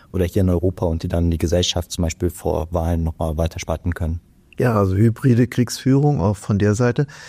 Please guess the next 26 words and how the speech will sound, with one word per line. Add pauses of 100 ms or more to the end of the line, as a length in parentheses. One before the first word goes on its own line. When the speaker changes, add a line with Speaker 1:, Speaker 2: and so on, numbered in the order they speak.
(1080)
Speaker 2:
Was
das
fundamentale
Grundsatzproblem
aufwirft,
welche
Wirklichkeit
ist
wirklich? (760)
Was
ist
Fake
und
was
ist
Fakt? (640)
Wie
kann
man
das
noch
unterscheiden,
ne? (320)
Welches
Bild
ist